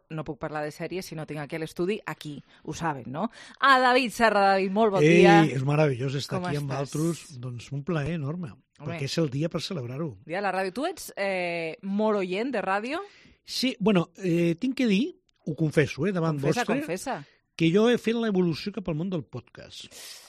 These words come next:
Speaker 2: O sigui,
Speaker 1: Ai,
Speaker 2: m'ha
Speaker 1: sí,
Speaker 2: passat,
Speaker 1: senyor.
Speaker 2: sí, sí, i l'he fet perquè estic trobant una miqueta aquest esperit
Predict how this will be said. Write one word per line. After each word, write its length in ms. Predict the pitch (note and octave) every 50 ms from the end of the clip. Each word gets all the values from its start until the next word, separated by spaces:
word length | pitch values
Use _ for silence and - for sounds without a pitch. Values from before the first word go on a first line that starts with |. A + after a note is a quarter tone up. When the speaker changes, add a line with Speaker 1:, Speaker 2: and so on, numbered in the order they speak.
| -
Speaker 2:
O 120 | - E3+ C#3+
sigui, 220 | - E3 D3+ D#3+
Speaker 1:
Ai, 60 | E3 E3
Speaker 2:
m'ha 80 | F#3 G3
Speaker 1:
sí, 40 |
Speaker 2:
passat, 220 | F#3+ G3+ - F3+ D#3+
Speaker 1:
senyor. 160 | D3+ D3 C#3+
Speaker 2:
sí, 180 | D3+ - G#3 F#3+
sí, 180 | - A3+ A#3+ -
i 80 | - F#3
l'he 140 | G#3+ A3+
fet 260 | G#3+ - C4 C4+ C4 -
perquè 260 | A3 F#3+ - F#3+ F#3+ -
estic 300 | E3+ D3 - - A#3 G#3+
trobant 420 | - A#3 A#3+ A#3+ A3 A3+ A#3 B3+ D#4+ _
una 180 | - G3 G#3 G#3+
miqueta 300 | G#3 G#3 - G#3 F3+ F#3
aquest 200 | D#3+ F3+ F#3 -
esperit 600 | G#3+ - - - - E3+ F#3+ G3+ - _ _ -